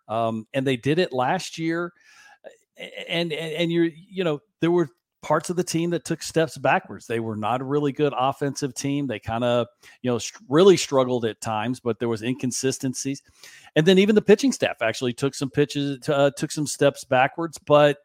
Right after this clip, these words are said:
they still, you know, when it counted, they, they, they went out there and did their job and, you know,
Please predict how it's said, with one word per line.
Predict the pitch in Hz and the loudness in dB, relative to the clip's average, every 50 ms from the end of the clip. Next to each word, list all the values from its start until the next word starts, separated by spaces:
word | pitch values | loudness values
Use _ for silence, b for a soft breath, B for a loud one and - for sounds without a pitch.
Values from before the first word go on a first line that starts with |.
| _ _ | _ _
they | - 143 147 | -6 -4 -2
still, | - - - 156 165 185 185 180 156 - _ _ _ _ - | -2 -2 -2 0 2 2 2 2 0 -4 _ _ _ _ -4
you | 127 | -2
know, | 135 160 170 143 | 0 0 0 0
when | 117 113 131 143 151 | -2 -2 0 0 0
it | 147 - | 0 0
counted, | - 147 143 160 170 170 160 | 0 2 2 2 2 0 0
they, | 143 127 123 113 113 123 - | 0 -2 -2 -2 -6 -10 -8
they, | - 120 120 123 123 123 120 | -4 -2 0 0 0 -2 -2
they | 107 - 110 | -4 -6 -6
went | 117 117 131 135 | -4 -2 -2 -2
out | 143 147 139 - | -2 -2 -2 -2
there | 151 156 160 160 165 - - | -2 -2 -2 -2 -4 -6 -8
and | 117 113 101 98 | -10 -10 -10 -10
did | - 113 120 127 131 | -8 -8 -6 -2 0
their | 143 143 135 | -2 -2 -2
job | 120 127 127 120 131 151 160 160 147 131 | -2 -2 -2 0 2 2 0 0 -2 -4
and, | - 113 117 117 120 117 107 - B B B B B B B B B B - | -6 -4 -2 -2 -2 -2 -4 -8 B B B B B B B B B B -2
you | 123 120 | 0 4
know, | 127 135 147 143 | 4 4 4 2